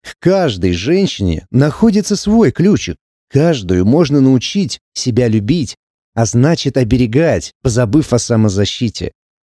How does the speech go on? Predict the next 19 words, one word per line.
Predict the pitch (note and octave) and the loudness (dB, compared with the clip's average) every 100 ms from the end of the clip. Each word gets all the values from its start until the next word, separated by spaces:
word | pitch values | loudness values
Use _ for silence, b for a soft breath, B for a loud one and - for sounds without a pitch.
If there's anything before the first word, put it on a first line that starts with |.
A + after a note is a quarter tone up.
| _ | _
И | B2+ | -4
связка | - C3 F#3+ F3+ - | -2 0 2 0 -2
прочнее | B2 C3+ - C3 A#2 F2 | -4 -4 -2 0 0 0
выходит. | F#2 - F#2+ C2+ - _ _ _ | -2 0 -2 -2 -12 _ _ _
Сильный | - - C3+ B2+ G#2 F2 | -14 -6 -2 0 0 0
дудочник | G#2+ C#3+ A2 - D#2 - _ _ | 0 2 0 -4 -8 -10 _ _
и | B2+ | -2
средненький | D3 G3+ A3+ G3 G3 F#3+ E3+ | -2 0 0 2 2 2 0
ганслингер, | A2+ F3 F#3 G#2 G2+ F#2+ F2 G2 - | 2 0 0 0 0 2 0 -2 0
работающий | A2+ G#2+ F3 E3+ D3+ - B2 | 0 2 0 2 0 0 -4
в | |
целом | - - A3 G3 E3+ | -4 0 2 2 2
куда | F#3+ F#3 F#3 | 0 0 0
как | E3 - | -2 -4
эффективней, | C#3+ C3 - - F3 A2+ G#2 - _ - | -2 -2 -4 -4 0 2 0 -4 _ -6
чем | - G#3 | 0 2
любой | G3+ F3+ G3+ | 2 2 2
другой | D3 F#3 F3 G3+ - | 0 0 2 2 0
расклад. | C3 D#3 D3+ - E2+ D2 | -2 -2 -2 -4 -2 -2